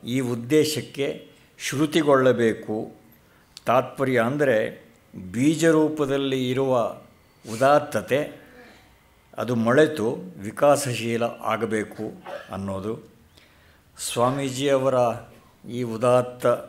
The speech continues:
ಸಂದೇಶವನ್ನು ಪೂಜ್ಯ ಸ್ವಾಮಿ ವೀರೇಶಾನಂದಜಿ ಮಹಾರಾಜವರು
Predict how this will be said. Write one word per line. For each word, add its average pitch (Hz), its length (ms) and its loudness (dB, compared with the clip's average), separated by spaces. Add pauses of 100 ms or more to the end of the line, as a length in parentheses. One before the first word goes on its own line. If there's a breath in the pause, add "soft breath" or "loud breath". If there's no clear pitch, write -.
(160)
ಸಂದೇಶವನ್ನು 117 1200 -4 (640 soft breath)
ಪೂಜ್ಯ 127 340 -2
ಸ್ವಾಮಿ 120 460 -4
ವೀರೇಶಾನಂದಜಿ 123 1000 -4
ಮಹಾರಾಜವರು 107 1120 -4